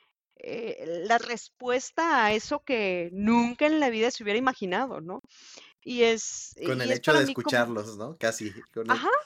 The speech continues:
Speaker 2: lo que
Speaker 1: ajá.
Speaker 2: dura la taza de café y con eso se dan cuenta de, de qué, qué podrían
Speaker 1: Claro.
Speaker 2: mejorar.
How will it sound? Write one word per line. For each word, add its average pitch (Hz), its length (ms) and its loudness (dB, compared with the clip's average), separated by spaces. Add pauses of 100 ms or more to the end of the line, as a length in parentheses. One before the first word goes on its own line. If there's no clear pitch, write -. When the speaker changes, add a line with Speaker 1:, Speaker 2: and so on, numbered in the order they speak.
(160)
Speaker 2:
lo 131 260 2
que 359 80 4
Speaker 1:
ajá. - 20 8
Speaker 2:
dura 196 260 4
la 180 140 4
taza 151 240 0
de 156 120 0
café 156 380 -2
y 196 100 -6
con 123 220 0
eso 135 200 -2
se 135 120 -2
dan 120 220 2
cuenta 135 380 -2
de, 104 380 -2
de 104 240 -10
qué, 117 460 -4 (200)
qué 131 180 0
podrían 151 680 4
Speaker 1:
Claro. - 20 4
Speaker 2:
mejorar. 107 480 -2